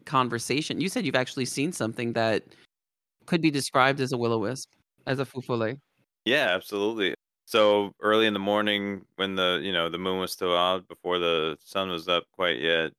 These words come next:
Speaker 2: just this weird purplish, bluish, violet aura of, I guess, swamp gas, some kind of bioluminescent air of sort, I guess. I'm not sure what you'd refer to it as, but yeah,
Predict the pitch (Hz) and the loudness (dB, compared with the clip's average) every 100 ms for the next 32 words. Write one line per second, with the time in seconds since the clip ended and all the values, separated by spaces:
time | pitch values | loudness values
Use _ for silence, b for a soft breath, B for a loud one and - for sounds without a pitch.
0 | _ 80 80 - - - 78 - - _ | _ -18 -16 -18 -20 -20 -20 -18 -20 _
1 | _ _ _ _ _ 82 87 92 - _ | _ _ _ _ _ -4 -2 -2 -6 _
2 | 92 90 95 87 - 78 87 87 87 - | -4 -4 -4 -6 -8 -6 -2 -2 -4 -8
3 | - - _ _ 82 87 87 85 85 104 | -18 -20 _ _ -4 0 0 -2 0 2
4 | 101 80 80 - - 80 82 78 _ _ | 2 0 -2 -8 -8 -6 -6 -10 _ _
5 | _ _ _ _ _ - 82 87 95 - | _ _ _ _ _ -10 -4 -2 -2 -6
6 | - _ _ _ 104 95 - 92 90 104 | -16 _ _ _ 0 0 0 0 0 -4
7 | - 95 87 92 90 92 85 _ _ _ | -4 -6 -4 -2 0 0 -4 _ _ _
8 | _ _ 90 90 87 87 87 87 90 95 | _ _ -8 -2 0 0 -2 -4 -4 -4
9 | 90 90 90 - 95 82 _ _ _ _ | -2 0 -2 -2 -6 -6 _ _ _ _
10 | _ 92 90 90 101 101 b b _ _ | _ -4 0 2 2 -2 b b _ _
11 | 95 - - 101 107 107 - 95 104 107 | -14 -10 -2 2 2 2 -2 0 2 0
12 | 113 85 90 92 - 95 95 95 - 87 | 0 -4 -2 -2 -2 -2 0 -2 -2 -6
13 | 85 _ _ 92 87 92 92 107 98 95 | -6 _ _ -6 -2 0 0 0 0 2
14 | 98 113 - 82 113 87 | 0 -2 -4 -2 0 0